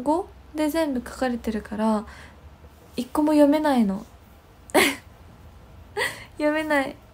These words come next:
タイ語で書いてあって、値段が書いてあって。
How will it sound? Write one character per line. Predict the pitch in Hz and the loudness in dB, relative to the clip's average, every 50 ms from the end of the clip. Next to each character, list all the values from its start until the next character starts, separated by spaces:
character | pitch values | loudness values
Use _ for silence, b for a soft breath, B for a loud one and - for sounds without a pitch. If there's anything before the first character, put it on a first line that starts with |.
| - - | -12 -4
タ | - 285 | -2 0
イ | 277 277 277 277 | 0 0 0 0
語 | 285 285 | 0 0
で | 285 277 285 | 0 -2 -4
書 | - 302 294 | -4 -4 -4
い | 277 | -4
て | 277 - 277 | -2 -2 -4
あ | 269 269 | -4 -4
っ | |
て、 | 277 - - - - 311 277 | -6 -10 -10 -4 -2 -2 0
値 | 247 240 240 233 | 0 -2 -2 -2
段 | 240 240 240 240 | -2 -2 -2 -2
が | 247 254 247 - | -6 -8 -10 -10
書 | 269 254 | -10 -10
い | 254 254 247 | -10 -10 -12
て | - - 247 240 247 | -12 -10 -8 -6 -6
あ | 247 | -8
っ | 247 - - - - - | -10 -12 -20 -20 -20 -16
て。 | - 320 302 285 285 | -10 -10 -8 -8 -10